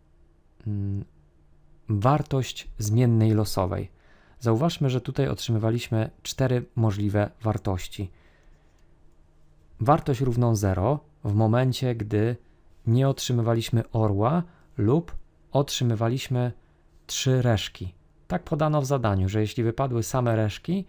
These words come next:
to zmienna losowa przyjmuje wartość równą zero. I teraz, mm,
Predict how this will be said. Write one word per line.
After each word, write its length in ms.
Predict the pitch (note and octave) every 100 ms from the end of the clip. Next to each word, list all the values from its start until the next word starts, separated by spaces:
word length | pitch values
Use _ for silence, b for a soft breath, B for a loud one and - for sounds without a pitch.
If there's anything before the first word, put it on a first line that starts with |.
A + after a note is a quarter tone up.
| b b b -
to 120 | B2
zmienna 320 | A2+ C#3 C3+
losowa 440 | A#2 G#2+ C3 B2+ B2
przyjmuje 440 | - A2+ A#2+ A#2
wartość 380 | G#2+ A2 - G#2
równą 460 | G#2+ G2 G2 G2+ F#2+ b b b b -
zero. 440 | G#2 F#2+ G2+ F2 E2+ - _ _ _ _ _ _ - _ _ _ b b b
I 60 | A2+
teraz, 440 | C#3+ D3 D3+ - - - - - - - - _ _ _ _ _ _ _ _ -
mm, 400 | A#2 A2+ A2 A2